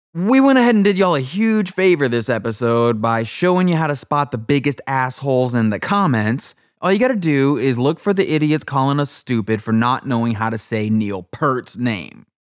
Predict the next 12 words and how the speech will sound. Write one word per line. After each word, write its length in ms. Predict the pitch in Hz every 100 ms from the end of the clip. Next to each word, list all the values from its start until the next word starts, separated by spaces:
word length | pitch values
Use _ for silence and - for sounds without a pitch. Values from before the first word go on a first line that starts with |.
| _ -
Hey, 280 | 180 110 104 - -
maybe 480 | 135 135 151 165
we 240 | 175 151 139
are 180 | 131 127
stupid. 720 | - 120 117 98 110 110 107 _
I'll 180 | 185 196
admit, 320 | 180 175 120
that's 180 | 135 135
a 40 |
pretty 200 | 120 135
juvenile 480 | 127 127 120 123 120
joke. 400 | 113 120 107 95